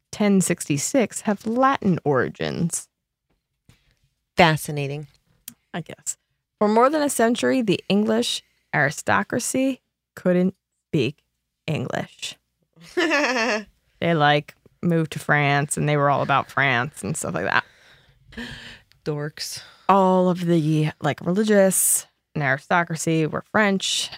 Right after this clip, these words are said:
Speaker 1: Um, there's little to suggest that the aristocrats themselves spoke English. It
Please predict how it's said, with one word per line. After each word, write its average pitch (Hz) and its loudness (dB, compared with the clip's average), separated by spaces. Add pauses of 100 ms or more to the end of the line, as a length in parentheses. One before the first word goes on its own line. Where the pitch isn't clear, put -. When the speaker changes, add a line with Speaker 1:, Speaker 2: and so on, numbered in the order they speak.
(180)
Speaker 1:
Um, 165 2 (1120)
there's 156 -2
little 156 0
to - -18
suggest - -4
that 170 -4
the 151 -2
aristocrats 143 -4
themselves 151 0
spoke - -4
English. 254 0
It - -2